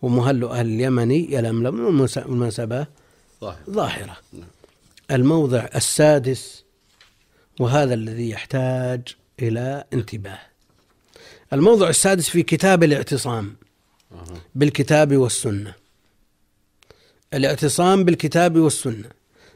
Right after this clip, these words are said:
Speaker 1: باب ما ذ-، ما، باب ما ذكر النبي صلى الله عليه وسلم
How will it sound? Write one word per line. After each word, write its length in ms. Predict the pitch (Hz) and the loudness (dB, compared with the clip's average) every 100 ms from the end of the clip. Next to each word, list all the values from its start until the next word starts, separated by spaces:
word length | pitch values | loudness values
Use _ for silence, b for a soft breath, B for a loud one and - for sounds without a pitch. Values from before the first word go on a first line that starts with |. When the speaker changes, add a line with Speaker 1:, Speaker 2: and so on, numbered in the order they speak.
| b | b
Speaker 1:
باب 260 | 147 202 185 | 2 6 6
ما 320 | 165 156 147 | 6 6 6
ذ-، 140 | 160 143 | 2 2
ما، 440 | 143 139 - - | 0 0 -4 -10
باب 560 | 139 147 151 135 160 - _ _ _ _ _ _ _ _ _ | 0 2 4 2 -2 -4 _ _ _ _ _ _ _ _ _
ما 200 | 131 127 | 0 2
ذكر 340 | 147 165 147 131 | 4 4 2 2
النبي 500 | 123 123 151 151 120 | 2 0 2 0 0
صلى 240 | 135 117 | -4 -4
الله 340 | 120 139 127 127 | -4 -2 -2 -2
عليه 280 | 123 127 | 0 0
وسلم 540 | 113 101 - 101 113 | -2 -4 -8 -12 -18